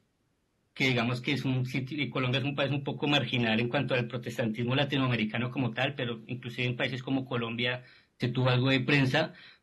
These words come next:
pero va a ser en el periodo que estoy trabajando en el que considero que ya se consolida como tal esa, esa producción. Entonces quisiera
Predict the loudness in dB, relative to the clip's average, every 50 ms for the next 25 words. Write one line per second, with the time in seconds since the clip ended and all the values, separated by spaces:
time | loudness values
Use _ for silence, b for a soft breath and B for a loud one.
0 | _ _ 4 4 6 6 6 6 4 4 4 4 2 2 4 4 4 6 6 6
1 | 6 6 6 4 4 2 2 2 2 2 0 -6 -6 -4 -2 -2 0 2 4 6
2 | 6 6 6 4 4 4 2 2 2 0 -2 -4 -2 -2 -2 0 0 0 0 0
3 | 0 0 2 2 4 2 4 2 0 0 2 0 0 0 2 2 4 4 6 6
4 | 6 4 4 2 0 0 0 -2 -2 0 0 0 2 0 -2 0 0 2 2 2
5 | 2 0 -4 -2 -2 -2 0 0 2 2 2 0 -2 0 2 2 4 4 2 0
6 | -2 B B B B B B B _ _ _ _ _ _ _ _ -2 -2 0 0
7 | 0 0 2 2 4 6 6 4 4 0 -6